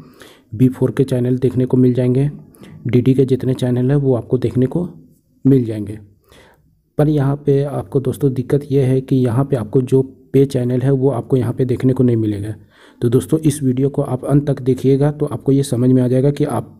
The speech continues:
पे चैनल को कैसे एक्टिवेट कर सकते हैं एक सौ साठ रुपये के पैक में। तो आप देख सकते हैं यहाँ पे आपको कोई भी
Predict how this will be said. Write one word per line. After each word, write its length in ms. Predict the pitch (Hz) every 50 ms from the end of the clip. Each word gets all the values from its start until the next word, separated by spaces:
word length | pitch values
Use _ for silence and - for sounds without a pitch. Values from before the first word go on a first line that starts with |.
| - -
पे 100 | 127 127
चैनल 220 | 123 131 120 123 127
को 120 | 131 143 139
कैसे 280 | - 120 107 - 143
एक्टिवेट 380 | 135 143 - 127 123 131 135 -
कर 140 | - 139 113
सकते 380 | - - 120 120 - - 135 127
हैं 140 | 139 151
एक 100 | 156 143
सौ 100 | - 139 127
साठ 480 | - - 123 127 131 - - _ -
रुपये 200 | 127 - 110 131
के 100 | 127 147 147
पैक 320 | 147 - 120 110 107 -
में। 140 | 101 98 98 98 98 95 - - - - - _ _ _ _ _ _ -
तो 60 | 120
आप 120 | 113 101 107
देख 160 | 117 131 131
सकते 240 | - 135 131 - 143
हैं 80 | 135
यहाँ 100 | 123 120 127
पे 100 | - 135
आपको 180 | 120 - 135 135
कोई 160 | - 131 127
भी 100 | 131